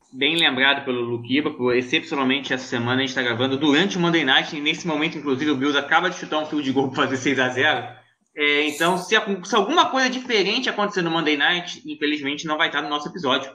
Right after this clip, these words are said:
por motivos óbvios. Mas quase todos os outros jogos já aconteceram, eu acho que dá pra gente fazer um bom resumo do que já aconteceu. E o terceiro elemento de hoje é o Henriqueta, o Henrique, a estrelinha de Toronto que está em Niterói,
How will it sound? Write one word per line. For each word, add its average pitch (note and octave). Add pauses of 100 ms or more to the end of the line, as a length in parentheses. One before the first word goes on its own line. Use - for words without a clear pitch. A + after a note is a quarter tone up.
(140)
por D3
motivos C#3
óbvios. - (320)
Mas D4
quase C#4+
todos G3+
os E3+
outros F3
jogos E3+
já F#3
aconteceram, A3+
eu F#3
acho D#3+
que F#3
dá D#3+
pra C#3+
gente D3
fazer C3
um C3
bom D3
resumo B2
do -
que -
já A#2+
aconteceu. A2+ (540)
E D#4+
o E4+
terceiro A#3
elemento E3+
de G3
hoje A3+ (220)
é G3+
o B3+
Henriqueta, G#3+
o F3
Henrique, A3
a D#3+
estrelinha F3+
de F#3+
Toronto G3
que -
está F#3
em F#3
Niterói, F3+